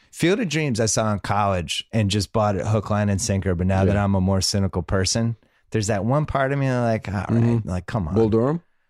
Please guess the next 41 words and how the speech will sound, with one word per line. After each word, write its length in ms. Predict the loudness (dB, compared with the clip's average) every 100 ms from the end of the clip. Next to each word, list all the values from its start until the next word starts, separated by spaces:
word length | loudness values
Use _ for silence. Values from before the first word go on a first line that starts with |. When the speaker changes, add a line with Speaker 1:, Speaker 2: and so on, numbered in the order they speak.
| _ _ _ _ -4
Speaker 1:
No, 300 | 0 0 0
Field 240 | 0 0
of 80 | 0
Dreams. 440 | -2 -2 -4 -2
Speaker 2:
How 40 | 0
about 200 | 2 2
Bull 160 | 0
Durham? 280 | 0 0 0
You 60 | 0
like 200 | 0 0
it? 140 | -4 -8 _ _ _ _
Speaker 1:
Yeah. 440 | -2 0 -2 -8 -12 _ _ _ _
It 240 | -6 -6 -8 _ _
might 220 | -6 -4
be 80 | 0
a 60 | 0
rom-com, 500 | 2 0 0 -2 -2
though. 280 | -2 -6 -10 _ _ _
Speaker 2:
It 80 | -2
is 120 | 0
a 60 | 0
rom-com. 440 | -2 -4 -8 -6 0
Speaker 1:
Yeah. 320 | 0 -2 -6
Speaker 2:
Yeah. 260 | -4 -2 -2 0
Speaker 1:
That's 140 | 2
Speaker 2:
Oh, 20 |
you 60 | 4
Speaker 1:
why 80 | 4
Speaker 2:
mean 80 | 4
Speaker 1:
it 20 |
Speaker 2:
more 120 | 4
Speaker 1:
can't 120 | 4
Speaker 2:
than 100 | 4
Speaker 1:
be 40 | 4
Speaker 2:
a 40 |
Speaker 1:
the 40 | 4
best 120 | 4
Speaker 2:
baseball 120 | 4
movie? 160 | 4 2
Speaker 1:
baseball 160 | 2
movie. 300 | 0 -2 -4